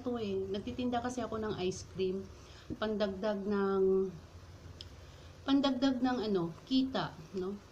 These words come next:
Kailangan nating madiskarte sa buhay. Kahit papano, kahit, ah, piso-piso lang yung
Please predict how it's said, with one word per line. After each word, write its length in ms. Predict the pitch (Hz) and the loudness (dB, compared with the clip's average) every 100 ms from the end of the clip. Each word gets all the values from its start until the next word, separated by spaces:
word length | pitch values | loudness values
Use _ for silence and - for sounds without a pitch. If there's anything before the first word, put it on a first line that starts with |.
| - - | -14 -4
Kailangan 400 | 214 214 220 220 | 0 0 0 -2
nating 320 | 214 220 220 | -2 -2 -2
madiskarte 640 | 208 202 - 190 190 214 | -2 -4 -2 -4 -2 -4
sa 400 | 208 220 196 190 | -4 -2 -2 -2
buhay. 640 | 185 240 247 208 202 220 220 - - - - | -2 -2 -2 -2 -2 -2 -6 -14 -18 -18 -6
Kahit 240 | 240 247 | -4 -2
papano, 400 | 240 247 277 269 262 | -2 2 4 4 2
kahit, 320 | 240 240 220 - - - - - | 0 0 -2 -6 -20 -20 -16 -4
ah, 240 | 208 208 202 | -2 0 0
piso-piso 560 | 247 277 269 269 262 277 | 0 0 6 6 8 6
lang 320 | 247 240 240 | 6 6 4
yung 480 | 233 233 226 220 | 0 -2 -2 -4